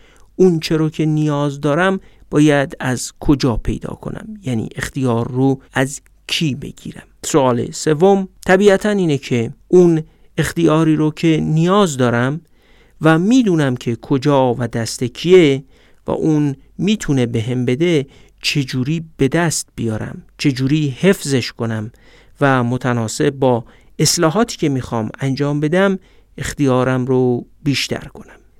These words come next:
در خصوص سوال اول، یعنی اینکه به چه اختیاری نیازه، باید به این جواب داد که من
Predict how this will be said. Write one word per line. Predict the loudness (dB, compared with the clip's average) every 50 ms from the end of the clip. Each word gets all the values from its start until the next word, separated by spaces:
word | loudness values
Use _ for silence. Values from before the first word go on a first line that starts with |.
| -2
در | 2 2 2
خصوص | 4 2 0 0 0 -2 -4 -4
سوال | -4 -2 -2 0 0 2 2 0
اول، | 0 -2 -4 -4 -4 -6 -6 -6 -8 -12 -18 -20 _ _ _ _ -20 _ _ _ -20 -8 -2
یعنی | 0 2 2 2
اینکه | 2 0 0 0 0 0 0 -2 -2 -2
به | -2 -2
چه | -2 -2 -2 0 2 4
اختیاری | 4 2 0 -2 -4 -2 0 0 2 2 0 0 -2 -2
نیازه، | -2 -2 -2 -2 -4 -4 -6 -4 0 2 2 2 2 0 -2 -6 -4 0
باید | 2 4 4 4 4 2
به | 2
این | 2 2 2
جواب | 2 0 0 0 0 -2 -2
داد | 0 -2 -2 -2 -2
که | -2 0 0 0 0 -2 -6 -14 -20 -20 -20 _ _
من | -2 0 0 0 2 0 0 -2 -2